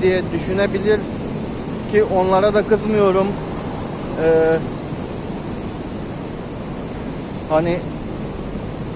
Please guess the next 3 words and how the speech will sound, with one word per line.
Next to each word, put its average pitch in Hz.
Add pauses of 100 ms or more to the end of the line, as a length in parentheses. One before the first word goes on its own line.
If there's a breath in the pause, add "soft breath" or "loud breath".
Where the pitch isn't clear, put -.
(180)
çünkü, 180 (1300)
e, 151 (120)
güzel 185